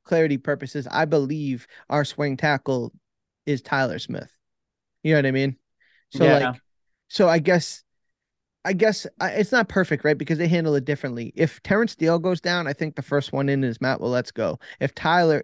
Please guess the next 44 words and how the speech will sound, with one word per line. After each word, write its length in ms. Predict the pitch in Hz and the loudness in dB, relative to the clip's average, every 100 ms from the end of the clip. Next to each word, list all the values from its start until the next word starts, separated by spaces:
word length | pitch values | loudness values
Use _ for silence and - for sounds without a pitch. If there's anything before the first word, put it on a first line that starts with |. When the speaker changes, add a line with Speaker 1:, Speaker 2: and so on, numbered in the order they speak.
| - | -4
Speaker 1:
if 120 | 147 | -4
Tyron 420 | 190 208 165 139 | 0 0 0 -2
Smith 260 | - 135 - | -4 -8 -4
goes 160 | 131 | -4
down, 180 | 131 127 | -2 -2
the 60 | 123 | -2
first 260 | 143 135 | -4 -2
one 480 | 135 143 135 135 139 - | -2 -2 0 -2 -4 -4
in 240 | 139 135 | -4 -2
will 80 | 127 | -4
be 140 | 127 | -4
Tyler 320 | 120 123 110 | -4 -4 -4
Smith. 360 | - 147 135 - _ _ _ _ _ | -6 -8 -8 -10 _ _ _ _ _
You 100 | 170 | 4
know 80 | 165 | 4
what 80 | 143 | 4
I 20 | |
mean? 220 | 151 151 | 2 0
So 400 | - 151 139 123 _ - _ _ | 2 4 4 0 _ -20 _ _
I, 140 | 160 - - _ | -4 -4 -12 _
there's 200 | 170 180 | 2 4
no 140 | 202 | 4
side 360 | 208 - 151 160 | 2 2 2 0
specific. 460 | 175 160 180 185 107 | -2 -4 -2 -2 -2
I 80 | |
don't 160 | 143 156 | -2 -4
think 220 | 160 151 | -4 -4
they, 220 | 156 139 - | 0 0 0
they've 220 | 143 135 | -2 -2
had 420 | 151 143 147 135 - _ _ | 0 2 0 -4 -18 _ _
Ty-, 240 | - 143 - | -6 -6 -4
uh, 140 | 131 | -4
Tyler 320 | - 139 139 | 0 0 0
Smith 280 | 135 147 139 | -2 -8 -8
playing 240 | - 143 135 | -6 -4 -2
right 200 | 127 131 | -2 -2
tackle. 380 | 139 135 - 139 | -2 -2 -2 -2
So 320 | 151 131 120 - - _ _ _ | 0 0 -2 -10 -20 _ _ _
I 80 | 175 | -2
guess 320 | 151 185 - - _ _ | 2 0 -2 -14 _ _
Ty-, 320 | - 180 190 | -2 0 0
uh, 140 | - 143 | -2 -4
Tyler 360 | 180 180 170 | 2 2 2
Smith's 500 | 156 - 156 147 - | -2 -4 -2 -4 -6